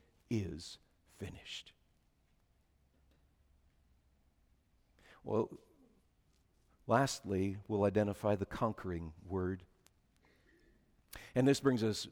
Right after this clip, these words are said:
more immediately to the application and passage here in Revelation nineteen. You see this, as we read it, a very warrior-like figure of Jesus. He is the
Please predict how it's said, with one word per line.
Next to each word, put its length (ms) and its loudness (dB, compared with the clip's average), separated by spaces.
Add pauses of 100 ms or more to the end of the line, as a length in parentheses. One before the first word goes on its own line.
more 220 4
immediately 540 4
to 140 -6
the 120 0
application 600 2
and 80 -6
passage 380 0
here 160 -2
in 100 -2
Revelation 600 -2
nineteen. 420 -4
You 80 -4
see 200 2
this, 200 2 (680)
as 180 0
we 80 2
read 240 4
it, 120 0
a 60 0
very 420 2 (120)
warrior-like 1080 6 (340)
figure 460 2 (240)
of 140 -2
Jesus. 420 -4
He 160 4
is 300 6
the 260 2